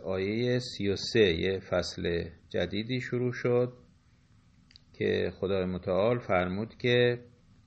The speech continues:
بعضی از افراد هستن می‌خوان که به خیال خودشون با یه پاداش اندکی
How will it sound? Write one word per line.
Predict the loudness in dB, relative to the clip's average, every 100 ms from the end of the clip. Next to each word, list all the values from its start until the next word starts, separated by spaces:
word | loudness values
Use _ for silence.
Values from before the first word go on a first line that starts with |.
| _ _ -20 -10
بعضی | 2 4 6
از | 4 6
افراد | 4 4 2 2
هستن | 2 -2 0 2 4 2 -4 -12 -20 -20 -12
می‌خوان | -8 -6 -4 -4 -4
که | 0 2 4 2 -2 -10 _ _ -20 -20 -16
به |
خیال | -8 -2 0 -2
خودشون | -2 -2 0 -2 -2 -4 -2 -4 -6 -14 -20 -20 -20 -20 -20 -20 -20 -14 -2
با | -2
یه | 2 4 6 6 4 0 -6 -20 -20 -20
پاداش | -8 -4 0 -2 -2
اندکی | -2 -2 0 4 4 2 -2 -2 -2 -6